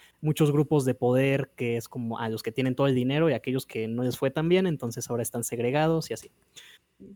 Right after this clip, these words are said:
Speaker 1: Pero, eh, si, o sea, si lo llevamos al extremo, sí, ese, ese es el, eh, la, la consecuencia lógica. Y, y yo creo que, eh,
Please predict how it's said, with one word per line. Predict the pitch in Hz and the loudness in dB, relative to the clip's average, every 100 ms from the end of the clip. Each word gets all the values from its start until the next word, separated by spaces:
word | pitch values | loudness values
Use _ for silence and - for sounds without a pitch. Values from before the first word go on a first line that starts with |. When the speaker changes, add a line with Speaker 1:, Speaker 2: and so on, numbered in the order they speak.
| _ | _
Speaker 1:
Pero, | 143 143 139 135 - _ _ _ _ _ _ _ _ _ _ | 2 4 2 0 -6 _ _ _ _ _ _ _ _ _ _
eh, | 139 131 123 123 | 0 0 2 0
si, | 123 - - | -2 -4 -4
o | 143 | -2
sea, | 156 | 0
si | - 151 | 2 4
lo | |
llevamos | 151 170 214 226 | 4 4 2 0
al | 151 | 0
extremo, | 143 - 175 196 | 0 -2 -2 -4
sí, | - 196 254 | -2 -4 -4
ese, | 151 139 165 165 | -4 -2 -2 -2
ese | 147 - 160 | -2 -2 -2
es | - | -2
el, | 135 117 117 113 113 _ _ _ _ _ _ _ _ _ _ - | -2 -4 -6 -6 -10 _ _ _ _ _ _ _ _ _ _ -6
eh, | 123 120 117 113 117 | -4 -2 -4 -4 -2
la, | 127 123 120 117 117 117 117 117 - _ | 2 2 0 -2 -2 -4 -6 -8 -10 _
la | 131 | -2
consecuencia | 135 127 131 151 151 | -2 -2 -2 -2 0
lógica. | 160 156 175 175 170 | 0 0 0 -2 0
Y, | 156 156 | 0 0
y | 156 | 2
yo | 202 | 4
creo | 233 233 - _ | 4 0 -2 _
que, | - 190 170 - _ _ _ _ _ _ _ _ _ _ _ _ - | 4 4 4 -4 _ _ _ _ _ _ _ _ _ _ _ _ -4
eh, | 131 123 120 | -2 0 -2